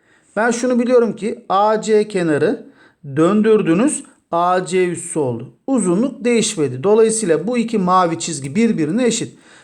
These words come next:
Peki aradaki açı da altmış derece mi? E, ikiz kenarın arasında altmış derece olanına biz ne diyorduk? Eşkenar. O zaman bu arkadaş da mavi çizgi olacağı için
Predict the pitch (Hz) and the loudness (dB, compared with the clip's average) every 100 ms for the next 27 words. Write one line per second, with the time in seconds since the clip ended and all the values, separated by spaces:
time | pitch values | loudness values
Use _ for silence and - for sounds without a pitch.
0 | - 175 - 156 175 214 240 233 233 220 | -8 -6 -2 0 2 2 2 2 2 0
1 | 214 208 226 - 165 147 131 165 262 - | 0 0 -6 -4 -2 -2 -2 -6 -8 -8
2 | - - 185 247 - 220 208 202 185 185 | -6 -6 -6 -4 -2 0 2 2 0 0
3 | 175 196 196 202 190 190 220 - 190 185 | 0 0 -2 -2 -2 -2 -4 -6 -2 0
4 | 175 202 185 180 185 190 180 175 185 208 | 0 2 2 2 2 -2 -2 -4 -2 0
5 | 151 277 - - _ _ - 170 226 - | 0 -2 -10 -20 _ _ -4 -2 0 -2
6 | - 135 123 - - _ - 131 160 208 | -6 -6 -6 -12 -20 _ -12 -4 0 0
7 | 208 220 202 202 214 208 - 156 147 160 | 2 2 2 0 -2 -2 -2 -4 0 2
8 | 170 165 - 160 147 151 143 156 262 226 | 2 0 -8 -12 -2 0 2 2 2 0
9 | - 139 | -2 -8